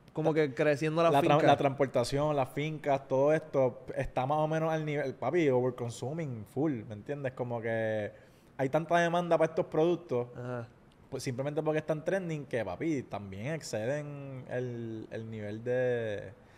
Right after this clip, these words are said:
Speaker 2: la transportación también. Eso no viene en, en carros eléctricos, también
Speaker 1: Exacto.
Speaker 2: para transportarlo por aviones, por
Speaker 1: Ujú.
Speaker 2: barcos. Eso también tira un montón de químicos.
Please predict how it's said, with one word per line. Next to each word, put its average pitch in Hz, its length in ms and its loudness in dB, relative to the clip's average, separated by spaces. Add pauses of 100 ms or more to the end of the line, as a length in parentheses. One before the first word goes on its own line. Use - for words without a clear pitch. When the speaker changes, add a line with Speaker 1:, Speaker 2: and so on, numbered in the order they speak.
(160)
Speaker 2:
la 135 80 2
transportación 135 800 0
también. 147 720 -2
Eso 139 180 -8
no 185 80 0
viene 170 180 0
en, 156 200 -6
en 139 220 -6
carros 131 320 0
eléctricos, 135 680 0
también 127 200 0
Speaker 1:
Exacto. 131 120 -2
Speaker 2:
para 135 120 4
transportarlo 120 520 -2
por 135 120 2
aviones, 127 520 -2
por 127 140 -2
Speaker 1:
Ujú. 95 100 -6
Speaker 2:
barcos. 135 560 0 (360)
Eso 110 180 -8
también 127 480 -6
tira 123 200 -6
un 131 60 -6
montón 127 360 -6
de 127 100 -4
químicos. 120 440 -6